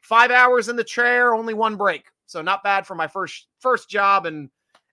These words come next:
and thank you so much, Marco, uh, Marco over at Blue Crab Tattoo over in Frederick, Maryland.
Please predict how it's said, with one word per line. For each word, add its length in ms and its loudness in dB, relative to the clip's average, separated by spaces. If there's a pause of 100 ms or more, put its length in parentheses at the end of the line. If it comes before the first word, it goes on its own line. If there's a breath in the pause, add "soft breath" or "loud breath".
and 200 -6
thank 160 -2
you 60 -14
so 160 -8
much, 200 -4
Marco, 600 -2
uh, 280 0
Marco 320 -6
over 220 -6
at 100 -12
Blue 160 -10
Crab 480 0 (300)
Tattoo 420 -2
over 140 -6
in 60 -12
Frederick, 300 -8
Maryland. 440 -4